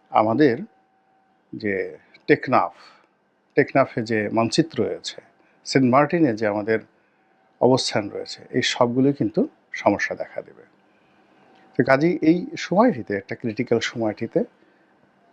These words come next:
আমরা যারা জনগণ রয়েছে, আমাদের আচরণ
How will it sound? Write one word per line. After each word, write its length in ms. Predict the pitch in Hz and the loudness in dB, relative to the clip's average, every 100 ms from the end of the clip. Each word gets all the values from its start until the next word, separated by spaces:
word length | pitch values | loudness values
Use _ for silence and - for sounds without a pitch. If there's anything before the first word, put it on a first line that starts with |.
| _ - _ _ _ _ _ - - | _ -20 _ _ _ _ _ -4 4
আমরা 200 | 147 135 | 4 6
যারা 160 | 127 | 4
জনগণ 400 | 120 117 117 135 | 2 0 2 2
রয়েছে, 260 | 135 135 170 | 2 2 2
আমাদের 260 | 143 147 | 2 4
আচরণ 440 | 127 104 143 147 | 2 0 -4 -4